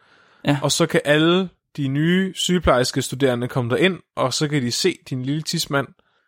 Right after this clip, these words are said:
Speaker 2: og grine. Og så, øh, resten af dig bliver lavet om til, øh, min, til dissekeret af nogle, øh, læger i Roskilde, for at de kan øve sig.
Speaker 1: Ja, det kan jeg fortælle dig. Det er det mest prestigefyldte,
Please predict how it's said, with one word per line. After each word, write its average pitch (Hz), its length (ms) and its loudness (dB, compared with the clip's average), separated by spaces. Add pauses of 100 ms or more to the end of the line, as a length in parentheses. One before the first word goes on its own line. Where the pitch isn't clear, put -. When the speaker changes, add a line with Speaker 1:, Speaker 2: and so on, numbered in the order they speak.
(200)
Speaker 2:
og 123 100 -16
grine. 196 380 2 (600)
Og 135 160 4
så, - 200 4 (200)
øh, 139 200 4
resten 156 280 2
af 135 80 6
dig 143 240 4
bliver 131 200 2
lavet 117 180 4
om 117 200 0
til, 120 320 0
øh, 101 460 2
min, 104 180 -8 (180)
til 110 380 -2 (100)
dissekeret 117 640 2
af 104 280 2
nogle, 104 320 -6
øh, 98 120 0
læger 101 380 2
i 113 100 -2
Roskilde, 107 680 -2
for 101 420 2
at - 140 -4
de 110 80 -6
kan 107 100 -4
øve 101 240 -4
sig. - 160 -8 (760)
Speaker 1:
Ja, 135 140 2 (160)
det 240 100 2
kan - 60 4
jeg 170 60 0
fortælle 160 240 0
dig. - 140 -8
Det 208 200 -2
er 147 220 4
det 147 160 0
mest 196 260 -2
prestigefyldte, 170 920 -2